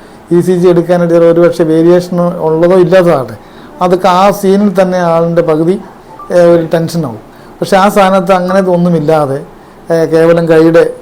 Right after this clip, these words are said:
കൈവെള്ള ചുരുട്ടി പിടിച്ചുകൊണ്ട് ഒരു സിസ്റ്റം മാത്രം വെച്ചുകൊണ്ടുള്ള ഒരു ഇ സി ജി എടുപ്പ്, അത് ഇ സി ജി എടുത്തെന്ന് പറഞ്ഞപ്പോഴാണ് ഇ സി ജി എടുത്തെന്ന് അയാൾ മനസ്സിലാക്കിയെന്ന് പറഞ്ഞത്. അപ്പം അത്രയും സിമ്പിളായിട്ടുള്ള ആ ഒരു ട്രീറ്റ്, ആ ട്രീറ്റ്മെൻറ്റ്,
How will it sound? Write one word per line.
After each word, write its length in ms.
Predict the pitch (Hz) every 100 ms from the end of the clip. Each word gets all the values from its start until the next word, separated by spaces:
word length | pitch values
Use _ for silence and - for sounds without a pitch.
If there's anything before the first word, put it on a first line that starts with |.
| -
കൈവെള്ള 360 | 160 165 165
ചുരുട്ടി 240 | 160 151 156
പിടിച്ചുകൊണ്ട് 480 | 156 143 156 156 151
ഒരു 220 | 147 143
സിസ്റ്റം 360 | 139 139 156
മാത്രം 340 | 147 143 156 156
വെച്ചുകൊണ്ടുള്ള 600 | 143 151 160 151 156 156
ഒരു 180 | 156 156
ഇ 180 | 160
സി 320 | 175 180 185 175
ജി 80 |
എടുപ്പ്, 240 | 170 143 - - - - - - - -
അത് 80 | 202
ഇ 80 |
സി 100 | 208
ജി 100 | 240 233
എടുത്തെന്ന് 340 | 214 226 240
പറഞ്ഞപ്പോഴാണ് 840 | 226 208 208 214 208 190 190 185 190 - - 180
ഇ 100 | 180
സി 100 | 196
ജി 100 | 185
എടുത്തെന്ന് 320 | 165 170 165
അയാൾ 140 | 156
മനസ്സിലാക്കിയെന്ന് 680 | 151 143 131 165 180 160 143
പറഞ്ഞത്. 180 | 113 110 - - - - -
അപ്പം 140 | - 196
അത്രയും 440 | 196 - 254 254
സിമ്പിളായിട്ടുള്ള 1300 | 240 202 202 226 254 226 196 190 180 185 185 185 214 -
ആ 80 | 180
ഒരു 240 | 170 170
ട്രീറ്റ്, 380 | 165 156 147 127 - - - - - -
ആ 20 |
ട്രീറ്റ്മെൻറ്റ്, 460 | 175 180 180 156 117